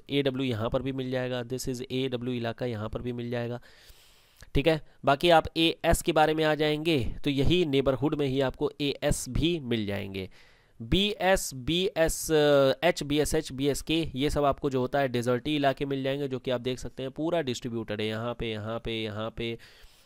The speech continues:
गोबी का डेजर्ट हो गया, अरेबियन पेनिनसुला हो गया, यहाँ पर आपका मोहावे डेजर्ट वगैरह हो गया,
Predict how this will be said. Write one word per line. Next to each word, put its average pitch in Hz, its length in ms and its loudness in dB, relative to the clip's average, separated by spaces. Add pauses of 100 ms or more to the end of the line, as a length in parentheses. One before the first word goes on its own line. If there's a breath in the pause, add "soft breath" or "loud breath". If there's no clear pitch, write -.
(120 soft breath)
गोबी 123 320 0
का 123 120 0
डेजर्ट 120 380 -2
हो 113 120 -4
गया, 113 200 0
अरेबियन 113 360 -2
पेनिनसुला 117 480 -4
हो 104 200 -4
गया, 107 280 -2
यहाँ 110 340 -2
पर 113 120 0
आपका 110 240 -4
मोहावे 110 440 0
डेजर्ट 113 400 0
वगैरह 110 300 -2
हो 107 140 -4
गया, 104 200 -2